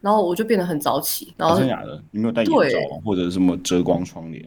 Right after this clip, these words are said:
Speaker 1: 我后来就想说那就是对啊，因为我很喜欢被亮醒，可是现在有点，真的有点太早了，所以我就把那个窗户就关，就啊，遮光帘拉起来，然后晚上十点才会太阳下山，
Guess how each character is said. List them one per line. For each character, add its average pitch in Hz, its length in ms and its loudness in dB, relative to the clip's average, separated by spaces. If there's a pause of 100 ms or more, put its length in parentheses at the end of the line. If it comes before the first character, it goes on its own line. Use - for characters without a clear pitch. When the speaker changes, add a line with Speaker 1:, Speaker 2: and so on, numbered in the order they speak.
Speaker 1:
我 220 100 -6
后 262 140 4
来 208 80 8
就 202 80 2
想 202 140 -2
说 170 100 -2
那 190 120 0
就 185 120 -2
是 180 80 -6
对 180 140 -2
啊， 98 200 2
因 208 60 2
为 247 60 6
我 226 80 6
很 190 140 4
喜 190 60 -4
欢 160 100 2
被 170 120 0
亮 170 240 2
醒， - 160 -12
可 165 120 -2
是 175 60 0
现 202 80 0
在 185 60 2
有 165 80 0
点， 139 80 -4
真 165 140 2
的 156 60 2
有 143 60 -2
点 - 40 -6
太 - 200 -2
早 - 160 -4 (140)
了， 190 160 -18
所 202 200 2
以 190 160 6
我 170 160 -2
就 185 300 2
把 156 240 2
那 170 160 0
个 139 300 0
窗 160 260 -2
户 165 140 0
就 151 220 2
关， - 260 0 (340)
就 - 140 -4
啊， - 240 -6
遮 170 120 0
光 160 240 2
帘 - 160 -2 (200)
拉 170 200 0
起 - 200 -2
来， - 200 -8 (160)
然 165 200 -6
后 170 480 2
晚 175 140 -4
上 185 160 0
十 185 200 -2
点 147 240 0
才 151 200 -2
会 147 340 0 (200)
太 - 140 -4
阳 - 140 -2
下 - 240 -4
山， - 160 -8